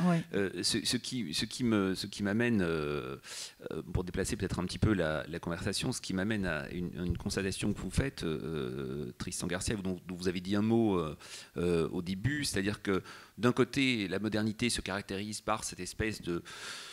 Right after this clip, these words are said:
Speaker 2: par cette inscription, euh, disons, à l'intérieur d'un, de, du champ lexical de l'intense, euh, matérialisée ensuite, euh, disons, euh, synthétisée dans la, cette figure de l'électricité qui donne ensuite des,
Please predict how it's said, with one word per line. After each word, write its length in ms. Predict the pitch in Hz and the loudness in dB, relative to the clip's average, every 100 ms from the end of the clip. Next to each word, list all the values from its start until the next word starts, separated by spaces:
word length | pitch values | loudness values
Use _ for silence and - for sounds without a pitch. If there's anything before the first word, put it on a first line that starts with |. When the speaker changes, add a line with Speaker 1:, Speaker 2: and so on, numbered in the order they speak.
| - - - | -14 -16 -4
Speaker 2:
par 180 | - 113 | -2 2
cette 180 | - 120 | 2 6
inscription, 800 | 135 - 147 - - 151 170 151 - | 8 6 4 6 8 10 8 4 -2
euh, 360 | 101 95 87 85 | 0 2 0 -2
disons, 440 | 92 92 120 120 | -4 0 0 0
à 80 | 107 | 0
l'intérieur 640 | 110 123 120 120 123 127 101 | 0 2 0 2 4 4 2
d'un, 280 | 107 101 92 | 0 0 0
de, 140 | 95 | -4
du 160 | 85 95 | -4 2
champ 180 | - 127 | 4 4
lexical 500 | 120 - 104 117 104 | 2 -2 0 -2 0
de 60 | |
l'intense, 680 | 101 110 151 160 - - - - | -2 0 2 2 2 2 -2 -4
euh, 280 | 90 85 85 | -4 -4 0
matérialisée 800 | 110 123 110 113 110 98 123 113 | 0 0 -2 -2 -2 -2 0 0
ensuite, 500 | 98 - 117 117 - | 0 -4 -4 -6 -4
euh, 320 | 92 80 87 | -4 -2 -4
disons, 340 | 82 87 95 78 | -6 -4 -4 -4
euh, 220 | 73 - 85 | -8 -12 -2
synthétisée 720 | - 135 135 123 120 113 139 | 2 4 2 0 -2 2 2
dans 220 | 107 87 | 0 -2
la, 80 | 87 | -4
cette 180 | - 92 | -8 -10
figure 200 | - 104 | -6 -2
de 80 | 98 | -2
l'électricité 680 | 95 92 - - 104 143 143 | -2 -4 -6 -6 -4 -2 -2
qui 120 | 92 | 0
donne 180 | 113 104 | 0 2
ensuite 400 | 95 - 127 98 | -2 -4 -8 -8
des, 180 | 90 | -8